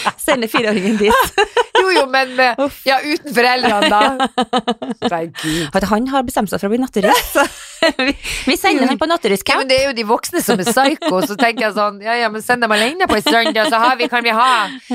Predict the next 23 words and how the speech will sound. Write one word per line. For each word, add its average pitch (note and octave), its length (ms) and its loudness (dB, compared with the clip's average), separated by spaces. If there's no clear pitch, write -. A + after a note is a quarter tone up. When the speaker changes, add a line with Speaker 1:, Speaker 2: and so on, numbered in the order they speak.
Speaker 2:
em, G#3+ 400 0
noen B3+ 400 0
som F#3+ 100 -2
passer G#3+ 320 0
på A#3 200 2
dem E3+ 160 -2
som F#3 160 -2
er F#3 80 -2
godkjent A3 340 0
av F3 120 0
politiet." G3+ 760 2
Speaker 1:
<laughs> D4 180 0
Speaker 2:
Var A3+ 240 0
ikke F3+ 140 -6
det C#4+ 80 -2
en B3+ 100 -8
god B3+ 80 -4
idé? D4 220 0
Speaker 1:
Men A3 140 2
jeg - 80 -18
tror, B3+ 260 -2
sånn B3 140 -2
som B3 180 0